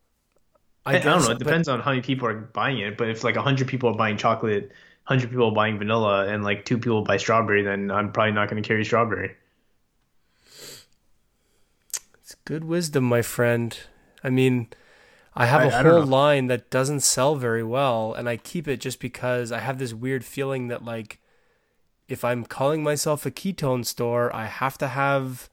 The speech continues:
Speaker 1: this brand, but maybe that's just a, that's maybe a fallacy. Maybe I don't,
Speaker 2: Mm.
Speaker 1: like, does that make sense to you? Like, it's almost like if you said you were gonna sell,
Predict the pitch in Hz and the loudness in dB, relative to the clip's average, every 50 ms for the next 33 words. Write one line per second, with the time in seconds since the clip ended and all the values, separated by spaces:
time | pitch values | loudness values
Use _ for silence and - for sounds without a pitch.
0 | _ _ _ _ _ _ - 135 131 - - - 123 120 143 160 156 135 123 120 | _ _ _ _ _ _ -4 -4 -4 -4 -6 -6 -4 -2 0 0 2 0 0 0
1 | 117 110 113 110 110 120 127 127 135 131 131 127 - - - 127 - - 131 - | -2 -4 -6 -6 -4 -4 -2 -2 -2 0 -2 -2 -2 -4 -8 -8 -10 -10 -12 -14
2 | _ _ - - 120 120 - - - - - - 123 123 123 127 131 123 - 117 | _ _ -10 -8 -8 -6 -6 -6 -8 -8 -6 -6 -6 -4 -2 -2 -4 -4 -4 -2
3 | 117 131 156 170 - - - - 127 120 123 120 120 117 123 120 117 - _ _ | 0 0 0 0 -2 -4 -8 -10 -10 -8 -6 -6 -6 -6 -6 -6 -6 -8 _ _
4 | _ _ - 143 135 135 131 120 117 113 113 - - _ _ _ - - 139 143 | _ _ -6 -2 -2 -2 0 0 -2 -4 -6 -8 -16 _ _ _ -6 -4 -2 -2
5 | 156 151 - 165 156 160 - - - 214 214 220 185 139 127 120 107 - - _ | -2 -2 -2 -2 -2 -2 -4 -8 -6 -4 -2 -2 0 2 0 0 0 -4 -12 _
6 | _ _ _ _ _ _ _ _ _ _ _ _ _ _ _ - 131 - 147 151 | _ _ _ _ _ _ _ _ _ _ _ _ _ _ _ -10 -4 0 0 2
7 | 165 165 156 - 160 147 135 143 127 123 123 127 143 160 151 - - - 139 135 | 2 0 -2 0 -2 -2 -2 -2 -6 -6 -6 -6 -4 -2 0 0 0 2 2 2
8 | 135 131 127 120 117 120 127 135 135 131 131 127 120 135 127 127 123 - - - | 2 0 -2 -6 -4 -4 -2 -2 -2 -2 -4 -4 -4 -4 -4 -2 -2 -2 -2 0
9 | 127 120 123 120 120 120 117 117 117 117 113 | 0 0 2 2 2 2 2 0 -2 -4 -6